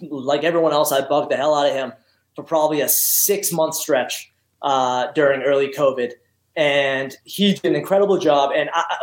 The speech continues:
I, I always knew I wanted to do that. And I've seen a couple people attempt it in the past and other peop-,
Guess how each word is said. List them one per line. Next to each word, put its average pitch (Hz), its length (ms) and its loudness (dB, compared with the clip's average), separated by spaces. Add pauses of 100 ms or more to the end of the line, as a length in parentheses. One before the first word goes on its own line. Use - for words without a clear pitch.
(160)
I, 180 200 2
I 254 120 4
always 269 260 2
knew 233 80 4
I 196 100 6
wanted 180 360 2
to - 100 -6
do 156 140 4
that. 185 320 2
And 208 100 2
I've 220 100 4
seen 285 180 4
a 254 40 4
couple 226 280 2
people 208 280 0
attempt 165 320 0
it 180 100 2
in 170 60 -4
the 151 80 -2
past 143 380 -2
and 143 60 -6
other 139 140 0
peop-, 151 220 -4